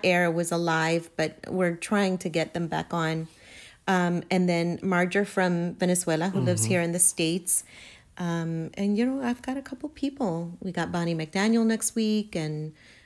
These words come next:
Speaker 1: um,
Speaker 2: Who's,
Speaker 1: and then a couple of
Speaker 2: who's
Speaker 1: others.
Speaker 2: Bonnie McDaniel, for those who don't
Speaker 1: Bonnie
Speaker 2: know?
Speaker 1: McDaniel is, um, she's an author, and she's a chef. She's also an actress. She's done a, a little bit of everything. But in D C market,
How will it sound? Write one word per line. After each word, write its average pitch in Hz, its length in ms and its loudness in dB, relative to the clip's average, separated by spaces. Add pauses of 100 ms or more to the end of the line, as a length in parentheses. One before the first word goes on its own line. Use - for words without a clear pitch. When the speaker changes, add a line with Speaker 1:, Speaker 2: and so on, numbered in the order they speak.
(200)
Speaker 1:
um, 165 180 -4
Speaker 2:
Who's, 185 200 2
Speaker 1:
and 202 140 2
then 220 120 2
a 220 80 0
couple 220 380 -8
of 190 80 -6
Speaker 2:
who's 220 160 6
Speaker 1:
others. 196 60 0
Speaker 2:
Bonnie 185 240 4
McDaniel, 139 240 0
for 127 120 -2
those 120 240 2
who 123 60 -4
don't 262 100 6
Speaker 1:
Bonnie 392 180 6
Speaker 2:
know? 403 180 4
Speaker 1:
McDaniel 220 840 2
is, 196 440 2
um, 190 320 2
she's 208 260 -2
an 254 120 6
author, 185 400 0
and 175 140 0
she's 180 240 -6
a 214 40 0
chef. 185 400 0
She's 214 240 -2
also 269 400 0
an 170 100 -2
actress. 170 360 -4
She's 226 220 -4
done 226 400 2
a, - 120 -6 (120)
a 185 80 -6
little 175 220 -4
bit 165 140 -6
of - 100 -10
everything. 165 320 -4
But 165 160 -2
in 208 140 2
D 220 200 0
C 208 220 2
market, 165 520 -2